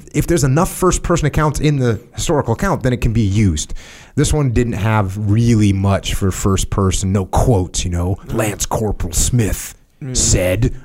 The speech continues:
Speaker 1: boom, and you got two pages of dialogue from Lance Corporal Smith getting it.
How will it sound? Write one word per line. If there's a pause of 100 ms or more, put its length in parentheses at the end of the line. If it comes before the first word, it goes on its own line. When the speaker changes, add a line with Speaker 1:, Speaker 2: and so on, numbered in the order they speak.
Speaker 1:
boom,
and
you
got
two
pages
of
dialogue
from
Lance
Corporal
Smith
getting
it.